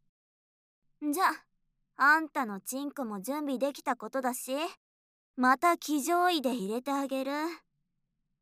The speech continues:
あんたの顔の上に体操服乗せておくから、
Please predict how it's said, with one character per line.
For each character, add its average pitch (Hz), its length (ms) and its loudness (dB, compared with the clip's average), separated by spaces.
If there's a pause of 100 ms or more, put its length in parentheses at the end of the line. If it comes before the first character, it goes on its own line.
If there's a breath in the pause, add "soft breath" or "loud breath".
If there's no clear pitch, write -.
(340)
あ 269 200 4
ん 294 120 -10
た 247 180 -4
の 185 160 -8
顔 214 320 -4
の 277 240 -6
上 277 160 -6
に 208 160 -6
体 254 300 -6
操 302 240 -4
服 - 200 -8
乗 196 140 -6
せ 247 140 -6
て 262 140 -4
お 262 100 -2
く - 100 -20
か 233 140 -6
ら、 233 200 -4